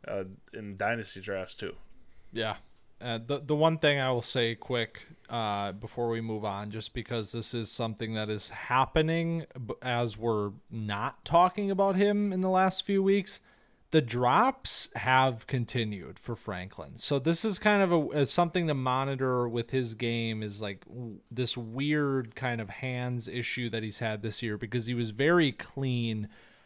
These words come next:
Speaker 2: last year, only had two drops on eighty-three targets, uh, three percent. This year,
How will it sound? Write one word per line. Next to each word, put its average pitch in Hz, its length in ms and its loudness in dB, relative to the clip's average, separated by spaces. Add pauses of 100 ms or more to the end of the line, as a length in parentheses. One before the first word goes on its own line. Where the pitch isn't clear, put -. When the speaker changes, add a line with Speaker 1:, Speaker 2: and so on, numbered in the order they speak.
(160)
Speaker 2:
last 117 460 0
year, 107 240 -2
only 107 220 -4
had 107 260 -6
two 135 220 0
drops 107 580 -2
on 101 600 -6
eighty-three 110 560 -8
targets, 104 920 -6
uh, 95 340 -6 (200)
three 113 280 -6
percent. 104 760 -4 (480)
This 139 280 4
year, 120 260 2